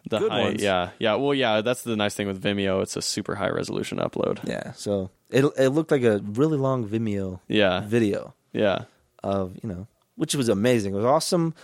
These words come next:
Speaker 2: to see some of the shots. Uh, some of them took a little bit too long or kinda boring and didn't really make
Speaker 1: Yep.
Speaker 2: sense.
Speaker 1: And the filming took too
Speaker 2: Hard.
Speaker 1: long and prevented Tom Hardy from being able to be in Suicide Squad.
Speaker 2: Which is okay with me because I think the guy that they got is
Speaker 1: Joel
Speaker 2: cool,
Speaker 1: Kinnaman,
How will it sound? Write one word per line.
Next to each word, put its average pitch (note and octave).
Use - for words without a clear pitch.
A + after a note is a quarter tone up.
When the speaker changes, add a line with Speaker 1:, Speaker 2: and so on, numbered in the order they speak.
Speaker 2:
to A#2
see C#3
some C3+
of A#2+
the G#2+
shots. A#2
Uh, G2+
some B2+
of C#3
them A#2+
took B2+
a A2
little G#2
bit G2+
too A2+
long G2+
or F#2+
kinda G2+
boring G2
and F#2
didn't G2
really G#2+
make G2+
Speaker 1:
Yep. -
Speaker 2:
sense. A2+
Speaker 1:
And D3
the C3+
filming C#3+
took G#2
too G2+
Speaker 2:
Hard. -
Speaker 1:
long G2+
and F#2+
prevented G2+
Tom G#2
Hardy G#2+
from G2+
being G2+
able F#2+
to G2
be G2
in F#2
Suicide -
Squad. F#2+
Speaker 2:
Which E3+
is E3
okay B2+
with G#2
me G#2
because F#2+
I A3
think F#3+
the C#3
guy A#2
that G#2+
they G#2
got G#2
is C#3+
Speaker 1:
Joel A#2
Speaker 2:
cool, G#2+
Speaker 1:
Kinnaman, F#2+